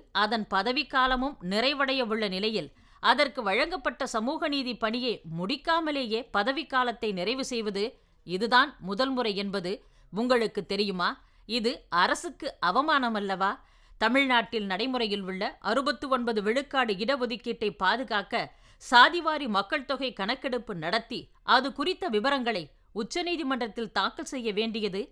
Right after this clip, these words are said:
அவசியம் என்பது தெரியுமா? பீகார், தெலுங்கானா, ஒடிசா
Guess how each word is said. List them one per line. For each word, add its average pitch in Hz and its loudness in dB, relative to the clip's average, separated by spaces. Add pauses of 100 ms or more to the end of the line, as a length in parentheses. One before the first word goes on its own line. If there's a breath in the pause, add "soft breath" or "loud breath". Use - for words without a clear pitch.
(200)
அவசியம் 254 2
என்பது 220 -2 (180)
தெரியுமா? 208 2 (580 soft breath)
பீகார், 226 2 (260)
தெலுங்கானா, 226 2 (200)
ஒடிசா 233 0